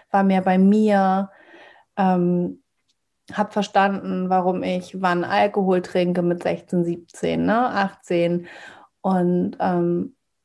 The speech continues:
hab dann immer mehr zu mir und meiner Geschichte gefunden und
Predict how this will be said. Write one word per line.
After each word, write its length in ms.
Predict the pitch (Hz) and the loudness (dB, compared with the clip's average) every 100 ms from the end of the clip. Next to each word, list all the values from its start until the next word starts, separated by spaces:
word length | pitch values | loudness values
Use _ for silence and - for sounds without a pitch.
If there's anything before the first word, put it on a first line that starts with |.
| - | -10
hab 160 | 220 202 | -8 -2
dann 160 | 202 | -2
immer 240 | 180 202 196 | 0 2 2
mehr 220 | 190 190 | 2 0
zu 240 | - 254 | -2 2
mir 260 | 285 254 208 | 4 6 4
und 100 | 190 | 2
meiner 200 | 190 185 | 2 0
Geschichte 560 | 180 180 - 349 - 196 | 0 -4 -2 -4 -2 -6
gefunden 720 | 185 - 190 185 180 190 180 | -6 -6 -4 -2 -2 -2 -2
und 260 | 190 185 | -2 -4